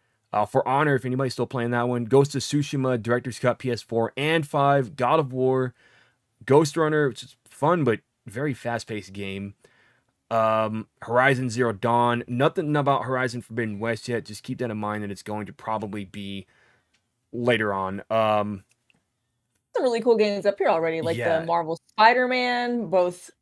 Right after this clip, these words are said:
Speaker 2: uh, the first one,
Speaker 1: Infamous,
Speaker 2: Miles
Speaker 1: yeah.
Speaker 2: Morales.
Speaker 1: Yeah, Infamous First Light and Second Son, Injustice two, Killzone Shadowfall. Um,
Speaker 2: Resident Evil.
Speaker 1: Yeah,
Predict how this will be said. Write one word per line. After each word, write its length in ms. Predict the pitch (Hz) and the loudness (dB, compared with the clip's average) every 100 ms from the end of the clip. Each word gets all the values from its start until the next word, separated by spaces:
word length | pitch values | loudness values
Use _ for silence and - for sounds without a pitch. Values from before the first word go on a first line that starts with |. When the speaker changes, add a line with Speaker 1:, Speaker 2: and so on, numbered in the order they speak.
| - | -6
Speaker 2:
uh, 160 | 175 160 | -4 -4
the 60 | |
first 260 | 131 - 135 | -2 0 0
one, 80 | 120 | 0
Speaker 1:
Infamous, 260 | 110 156 | -2 -6
Speaker 2:
Miles 240 | 160 160 127 | -6 -6 -4
Speaker 1:
yeah. 120 | 101 | 0
Speaker 2:
Morales. 640 | 196 226 233 233 233 - _ | 2 4 2 0 -2 -8 _
Speaker 1:
Yeah, 160 | 120 113 | -8 -6
Infamous 420 | 123 123 120 - | -6 -6 -8 -6
First 320 | 135 123 - | -2 -2 0
Light 160 | 117 113 | -2 -2
and 200 | 127 151 | -2 -2
Second 340 | 143 151 147 139 | 0 -2 -2 -4
Son, 280 | 147 147 | -2 0
Injustice 460 | 120 107 113 - 95 | 0 -2 -2 -4 -14
two, 360 | - 147 143 139 | -10 -2 -2 0
Killzone 360 | - 117 110 | -4 -4 -4
Shadowfall. 840 | 101 135 135 131 - 131 135 131 123 _ _ _ _ _ _ _ _ _ | -6 0 2 2 2 2 2 0 -4 _ _ _ _ _ _ _ _ _
Um, 640 | 110 107 104 104 101 101 95 _ _ _ _ _ _ _ _ _ _ _ _ _ _ | -8 -6 -4 -4 -4 -10 -14 _ _ _ _ _ _ _ _ _ _ _ _ _ _
Speaker 2:
Resident 320 | 214 202 185 175 | -2 -2 -2 -6
Evil. 560 | 214 226 233 233 240 _ _ - | -2 0 2 0 -4 _ _ -18
Speaker 1:
Yeah, 540 | - 120 98 92 | -4 -2 -2 -6